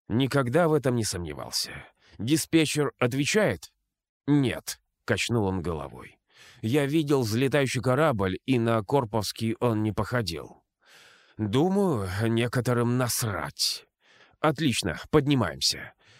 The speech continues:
Правда, нас быстро отследят, прилетели на станцию, что-то кому-то продали и были таковы». «Я заправился, как мы и говорили, о цели визита», — хмыкнул шериф. «Правда, вода такая дрянь,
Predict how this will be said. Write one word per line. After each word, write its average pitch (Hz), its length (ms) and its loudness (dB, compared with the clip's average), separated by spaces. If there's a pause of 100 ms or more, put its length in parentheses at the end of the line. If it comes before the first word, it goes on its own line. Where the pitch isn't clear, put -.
(120)
Правда, 143 600 2
нас 127 320 0
быстро 131 400 0
отследят, 139 600 0 (220)
прилетели 113 500 0
на 113 120 0
станцию, 107 580 -2
что-то 107 320 -2
кому-то 107 400 -2
продали 107 520 -2
и 87 120 -4
были 87 320 -4
таковы». - 600 -10 (540)
«Я 107 300 -2
заправился, 147 720 0
как 120 200 0
мы 117 160 2
и 107 40 -2
говорили, 107 680 0
о 110 120 0
цели 117 360 0
визита», — 127 920 -4 (200)
хмыкнул 92 480 -4
шериф. - 480 -12 (380)
«Правда, 131 720 0
вода 120 640 0 (260)
такая 117 460 -2
дрянь, 73 560 -8